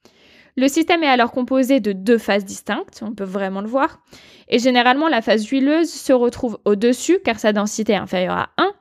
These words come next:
donc sa masse volumique est plus faible de celle de l'eau. Donc on va avoir une phase d'huile au-dessus et une phase composée, euh, d'eau, ou une phase aqueuse en tout cas, en dessous. Donc, vous imaginez bien que si le client, il achète sa crème toute neuve,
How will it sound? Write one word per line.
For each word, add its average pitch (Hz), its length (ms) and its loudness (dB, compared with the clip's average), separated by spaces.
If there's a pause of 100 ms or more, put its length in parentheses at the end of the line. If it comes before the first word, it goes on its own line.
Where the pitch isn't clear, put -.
donc 214 220 -2
sa - 160 -4
masse 196 200 -2
volumique 196 360 -4
est 180 40 -4
plus 196 180 -8
faible 196 220 -2
de 185 120 -4
celle 185 280 -6 (140)
de 185 160 -6
l'eau. - 220 0 (420)
Donc 208 100 -10
on 208 60 -4
va 202 120 0
avoir 202 320 0 (140)
une 370 140 2
phase 254 220 4
d'huile 220 320 -2
au-dessus - 320 0 (300)
et 254 280 2
une 226 140 -2
phase 262 340 4
composée, 202 600 -2
euh, 185 160 -4
d'eau, 220 340 2 (420)
ou 214 140 0
une 208 80 0
phase 196 200 -4
aqueuse 262 280 0
en 240 80 -4
tout - 80 -12
cas, 269 180 2 (480)
en 254 120 4
dessous. 247 280 -2 (1120)
Donc, 247 400 0
vous 262 320 2
imaginez 269 420 2
bien 311 220 -2
que 302 120 -2
si 233 140 -6
le 349 80 0
client, 302 460 -2
il 302 160 2
achète 285 280 0
sa 240 200 -2
crème 262 400 0
toute 262 200 -4
neuve, 247 420 2